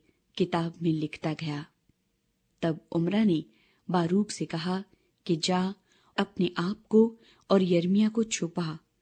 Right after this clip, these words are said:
और कोई ना जाने कि तुम कहाँ हो। और वो बादशाह के पास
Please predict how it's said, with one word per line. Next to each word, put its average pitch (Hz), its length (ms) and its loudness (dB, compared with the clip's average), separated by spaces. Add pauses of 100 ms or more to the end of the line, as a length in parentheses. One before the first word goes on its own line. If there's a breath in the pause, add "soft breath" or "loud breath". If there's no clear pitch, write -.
(340)
और 180 120 2
कोई 208 260 6
ना 233 140 6
जाने 165 440 0 (380 loud breath)
कि 214 80 2
तुम 175 320 0 (240)
कहाँ 170 420 -4
हो। 143 180 -4 (680)
और 214 120 8
वो 220 140 2
बादशाह 170 460 2
के 196 140 -4
पास 170 540 -6